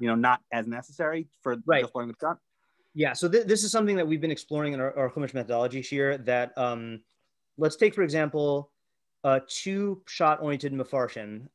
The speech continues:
Speaker 2: um, Shadal and, uh, and <laughs> Shadal and, let's say, uh, Rambam. I know he's not, he doesn't have a Pirush on Torah, that's why I was hesitating. But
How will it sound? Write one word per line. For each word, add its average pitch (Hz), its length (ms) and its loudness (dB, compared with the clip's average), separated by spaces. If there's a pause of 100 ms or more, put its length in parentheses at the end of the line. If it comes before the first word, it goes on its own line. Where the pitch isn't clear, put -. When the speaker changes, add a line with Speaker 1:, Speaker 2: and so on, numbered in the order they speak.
Speaker 2:
um, 120 560 -2 (1200)
Shadal 160 800 2 (260)
and, 131 720 0 (460)
uh, 120 640 2 (100)
and 123 600 -2 (1600)
<laughs> 151 100 -2 (360)
Shadal 160 680 4 (160)
and, 139 560 0
let's 143 220 -2
say, 170 400 6
uh, 135 320 4
Rambam. 120 440 0
I 127 60 -2
know 139 100 2
he's 139 140 0
not, 131 160 2
he 127 100 -4
doesn't 131 140 -2
have 120 100 -4
a 110 40 -14
Pirush 120 220 -4
on 110 60 -6
Torah, 113 200 -4
that's 110 140 -4
why 120 60 -2
I 113 40 0
was 110 80 -6
hesitating. 107 500 -6
But 113 200 -6